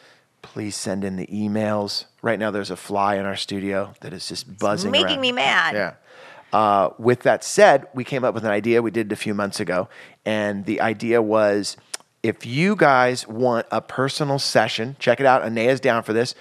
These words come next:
Speaker 1: Personal session, forty-five minutes.
Speaker 2: By
Speaker 1: that you
Speaker 2: phone.
Speaker 1: By phone. <laughs> You gotta clarify
Speaker 2: Not
Speaker 1: that.
Speaker 2: flying across the country.
Speaker 1: Uh, forty-five minutes with Anaya. You will get forty-five minutes with Anaya, and all you have to do is this.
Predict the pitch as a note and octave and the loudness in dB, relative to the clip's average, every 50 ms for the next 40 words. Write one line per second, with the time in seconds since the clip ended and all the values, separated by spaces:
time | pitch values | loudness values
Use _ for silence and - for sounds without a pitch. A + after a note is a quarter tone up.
0 | - - - - _ - G#3 A3 G#3+ - A#3+ A3 F3 - F#3+ E3 D#3 - - D#3 | -18 -20 -20 -2 _ 6 8 8 6 4 0 -2 0 2 2 2 2 0 -4 -8
1 | D3+ D3+ - - F3+ G3+ G#3+ A#3 A3 G3 - F#3+ E3+ E3+ E3 D3 D3+ C#3+ C3+ C#3 | -10 -12 2 8 8 8 8 8 4 4 6 6 6 6 4 4 2 2 2 2
2 | C3+ C3 - - - D#3+ F3+ C#3+ A#2+ G#3+ F3 D#3 D#3+ G3 A3 - A#2 C3+ B2 E3 | 0 0 -2 0 2 2 2 2 2 0 0 0 -2 -6 -10 4 6 8 8 8
3 | G3 - - D3+ C#3+ C#3+ D3+ - - C3+ - - - - - - _ - - - | 6 6 6 6 6 6 2 -2 -6 -4 -4 -4 -4 -4 -10 -16 _ -20 -20 -18
4 | - - - - F3 - - - F#3 - - - - F3 F#3+ D#3+ D3 - - - | -14 -8 2 2 2 4 6 6 6 6 4 0 0 4 4 4 4 2 -2 2
5 | A#2+ - G3+ A3 A3+ A#3 A3 A3 G#3+ A3 G#3+ G#3+ G#3+ A3 - G#3+ A3 G3+ G#3+ G#3 | 4 4 4 4 4 0 2 4 4 6 6 4 4 2 0 0 0 0 0 0
6 | - A3 G3+ - D3+ C3+ C3+ C3+ - C#3 C3+ - - B3+ - - - - - - | -4 -8 -8 -6 -6 -6 -8 -10 -12 -12 -6 -4 -4 -4 -4 -6 -10 -12 -12 -12
7 | - - - - F3 F3+ F3 E3 E3 D#3+ - A3 A#3 B3 - C4+ B3 A#3+ A#3 A3+ | -12 -6 4 6 8 10 10 8 8 8 8 8 8 10 10 10 8 10 8 6
8 | A3+ G#3+ - E3+ G3 A3 - - - G3 G#3+ G3+ G3 F#3+ F#3+ G3+ G3+ F3 D#3+ D#3 | 4 4 6 8 8 8 8 6 4 4 4 6 8 8 10 10 10 10 8 6
9 | - - C3 C#3+ E3 E3+ F3 E3 E3+ D3 - - F3 F#3+ F3+ F#3+ F#3 F3 F3+ E3 | 4 0 -4 -2 2 2 4 4 4 4 4 4 4 6 6 4 4 4 0 0
10 | - E3+ D#3+ D3+ D#3 E3 E3+ E3+ C#3 F#2 C#3+ D3+ C3 B2+ D#3+ F3+ F#3+ G3 F#3 - | 0 -2 0 2 2 4 4 4 4 4 2 4 6 6 4 4 4 0 -2 -2
11 | E3 D3+ E3 D#3+ C#3 D#3 F3 D3 - | -2 0 0 0 0 0 -2 -2 -4